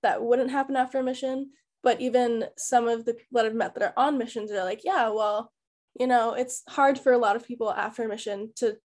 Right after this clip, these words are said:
stay because you kind of go and you experience things and you talk to people and you either kind of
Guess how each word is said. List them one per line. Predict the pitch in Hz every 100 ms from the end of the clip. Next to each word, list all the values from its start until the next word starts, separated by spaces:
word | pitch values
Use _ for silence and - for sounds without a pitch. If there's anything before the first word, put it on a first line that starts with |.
| _
stay | - - 233 - 220
because | 247 254 233
you | 233
kind | 247 233
of | 233
go | 226 220 220 220 _ - _ _ _ _ -
and | 240 233 220 220 - - - _ _ _ _ _ _
you | 247 226 240 233 226 214 -
experience | 233 - 302 285 269
things | 277 262 254 254
and | 208
you |
talk | 226 254 226 -
to |
people | 247 226 226 220 220 233 - _ _ _ -
and | 240 226 226 233 226 -
you | 240
either | 240 233 220
kind | 220 233 220
of | 220